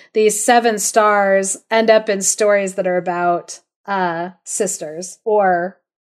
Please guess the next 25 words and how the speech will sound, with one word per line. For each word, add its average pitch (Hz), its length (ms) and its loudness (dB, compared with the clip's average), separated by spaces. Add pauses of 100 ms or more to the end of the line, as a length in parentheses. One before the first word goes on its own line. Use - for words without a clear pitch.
(280)
like, 208 320 0
w-, 208 260 -10
women, 202 480 2
female. 180 540 -6
Not, 320 380 4
not 269 300 4
all 220 260 6
of 175 80 2
them, 160 240 -6
by 202 180 2
far, 170 260 -6
not 208 240 -2
all 180 220 -2
of 151 80 -14
them. 151 180 -16 (640)
But 269 140 6
it 277 140 8
happens 359 380 6
enough 240 420 6
that 208 120 4
it's 190 220 0
like, 175 260 -4
that's 240 300 0
really 185 200 0
interesting. 175 540 -8